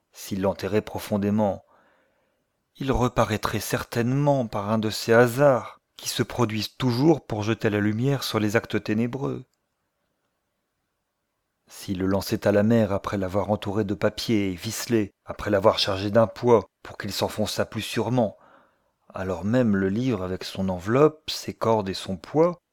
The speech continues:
viendrait un jour ou l'autre porter témoignage contre lui. S'il l'enlevait, l'espace vide pourrait éveiller un soupçon.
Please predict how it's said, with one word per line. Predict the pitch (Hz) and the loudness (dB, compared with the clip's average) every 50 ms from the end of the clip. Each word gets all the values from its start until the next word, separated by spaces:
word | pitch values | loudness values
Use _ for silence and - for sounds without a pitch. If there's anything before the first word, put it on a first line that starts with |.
| _ _ - | _ _ -14
viendrait | 95 95 95 101 101 101 110 113 - - | -8 -4 -2 0 0 2 0 0 0 0
un | 104 104 | -2 -2
jour | 98 104 107 107 98 | 0 0 0 0 0
ou | 98 104 | 0 0
l'autre | 101 120 143 151 147 - - - | 2 2 2 0 0 -4 -10 -12
porter | _ - - - - - 101 | _ -8 -8 -8 -6 -8 -8
témoignage | - - 98 98 98 101 110 123 127 - | -4 -2 0 0 2 0 0 -2 -4 -6
contre | - - 95 - - 117 120 | -10 -12 -12 -12 -12 -12 -10
lui. | 139 151 151 147 147 - _ _ _ _ _ _ _ _ _ _ _ _ _ _ _ _ _ _ _ _ _ _ _ _ _ _ _ _ _ _ _ _ _ _ _ _ - | -10 -10 -10 -12 -14 -16 _ _ _ _ _ _ _ _ _ _ _ _ _ _ _ _ _ _ _ _ _ _ _ _ _ _ _ _ _ _ _ _ _ _ _ _ -20
S'il | - - - - 110 107 104 113 | -20 -16 -12 -6 -4 -2 0 0
l'enlevait, | 123 120 120 113 110 107 104 95 98 104 101 98 98 | 2 2 2 2 2 0 0 -2 -4 -4 -4 -4 -4
l'espace | 92 92 90 82 - - - - 107 101 95 98 | -4 -6 -8 -8 -10 -10 -4 -2 -2 -2 -2 -4
vide | 104 117 151 180 170 123 101 - | -6 -6 -4 -4 -4 -6 -8 -10
pourrait | - - 104 95 101 95 - | -8 -6 -6 -6 -6 -6 -8
éveiller | 104 87 101 104 101 107 | -8 -4 -2 -2 -2 -2
un | - 110 107 | -2 -4 -4
soupçon. | - - 139 135 - - - 180 165 143 131 | -6 -8 -12 -12 -12 -14 -10 -10 -10 -10 -12